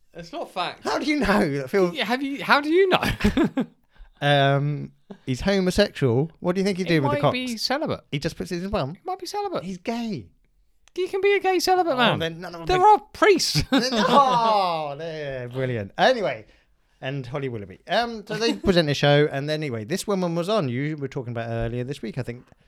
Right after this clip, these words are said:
Speaker 2: She was this sports day mum.
Speaker 1: Oh, the woman who fell over and got her arse out.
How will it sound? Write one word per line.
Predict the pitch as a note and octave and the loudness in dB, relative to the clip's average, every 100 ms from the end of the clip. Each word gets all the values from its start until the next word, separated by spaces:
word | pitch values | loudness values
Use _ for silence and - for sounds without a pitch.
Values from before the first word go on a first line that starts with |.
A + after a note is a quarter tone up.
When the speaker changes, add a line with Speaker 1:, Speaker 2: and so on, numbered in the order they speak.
| - | -14
Speaker 2:
She | - F3 | -6 -6
was | D#3+ | -4
this | E3+ | -8
sports | - G3+ G3 - | 0 2 2 0
day | - B2 A#2 A#2 A#2+ - _ _ _ _ - | -4 -2 -2 -6 -10 -18 _ _ _ _ -6
mum. | G#3+ | -4
Speaker 1:
Oh, | A#3 G#3 | -2 -4
the | F#3 | -6
woman | G3 G3+ F3 | -8 -8 -10
who | E3 D#3+ | -12 -16
fell | _ F3+ F3 | _ -10 -8
over | F3 | -8
and | F3 | -10
got | E3+ | -8
her | F3 | -6
arse | A#3 A3 | -6 -6
out. | A#2+ E2+ | -8 -12